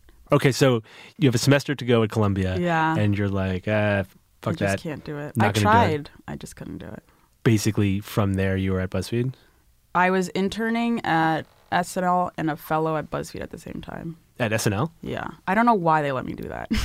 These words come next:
Speaker 2: <laughs> but they did.
Speaker 1: Did you
Speaker 2: I'm
Speaker 1: wanna
Speaker 2: grateful.
Speaker 1: be doing comedy stuff?
Speaker 2: All of my work before BuzzFeed was mostly, like, T V, film stuff.
Speaker 1: Huh.
Speaker 2: So that was definitely the trajectory I was thinking about.
Speaker 1: Why'd you go with BuzzFeed?
Speaker 2: I mean, I was also interested in media, but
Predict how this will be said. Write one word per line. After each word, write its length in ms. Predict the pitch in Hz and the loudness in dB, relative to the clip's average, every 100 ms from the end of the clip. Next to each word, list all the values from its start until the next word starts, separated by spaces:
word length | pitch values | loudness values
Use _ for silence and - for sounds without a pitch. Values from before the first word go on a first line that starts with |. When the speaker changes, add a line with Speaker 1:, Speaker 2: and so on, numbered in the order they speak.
| 180 | 2
Speaker 2:
<laughs> 220 | 175 - | 0 0
but 240 | 185 165 156 | -2 -2 0
they 140 | 226 | -2
did. 420 | 175 - 190 - - - - - - - | -2 -2 -4 -6 -14 -18 -16 -10 -8 2
Speaker 1:
Did 160 | 147 131 | 4 6
you 60 | |
Speaker 2:
I'm 60 | - | 6
Speaker 1:
wanna 200 | 123 185 | 8 6
Speaker 2:
grateful. 180 | 127 113 | 6 6
Speaker 1:
be 40 | |
doing 300 | 117 113 113 | 6 4 2
comedy 320 | 110 110 120 151 | 2 0 0 0
stuff? 260 | 233 240 - | -2 0 4
Speaker 2:
All 180 | 240 | 6
of 60 | 277 | 6
my 380 | 277 262 247 233 _ | 4 4 2 -4 _
work 300 | 170 180 196 | -6 -4 -2
before 300 | 180 170 170 | -4 -2 -2
BuzzFeed 420 | 165 156 - 165 160 | 0 -2 -2 -4 -2
was 140 | 160 | -4
mostly, 320 | 165 160 85 | -4 -4 -6
like, 140 | - - | -8 -8
T 120 | - | -8
V, 140 | - | -8
film 220 | - 85 - | -8 -10 -10
stuff. 400 | - - - - _ _ | -14 -14 -18 -20 _ _
Speaker 1:
Huh. 200 | - 180 - _ _ _ _ _ _ - | -6 -6 -6 _ _ _ _ _ _ -16
Speaker 2:
So 840 | - 190 180 175 175 170 170 - - | -2 2 4 4 4 4 2 -2 0
that 140 | 220 | 6
was 120 | 226 214 | 6 6
definitely 240 | 214 208 170 | 2 2 2
the 140 | 151 | 2
trajectory 540 | - 175 160 143 151 117 | 0 -4 -2 -4 -4 -6
I 20 | |
was 100 | - | -6
thinking 300 | - - - | -10 -10 -10
about. 240 | - - _ - | -10 -12 _ 0
Speaker 1:
Why'd 260 | 110 113 | 2 2
you 60 | 110 | 2
go 240 | 110 107 | 2 2
with 140 | 107 - | 0 0
BuzzFeed? 280 | 123 - - _ - | -2 -4 -14 _ 2
Speaker 2:
I 60 | 226 | 4
mean, 100 | 247 | 6
I 80 | |
was 100 | 254 | 6
also 240 | 220 220 247 | 4 4 0
interested 380 | 180 180 175 165 | -2 -4 -6 -4
in 100 | 156 | -2
media, 300 | 151 170 185 | 0 -2 -4
but 480 | 165 170 156 - | -4 -2 -2 -4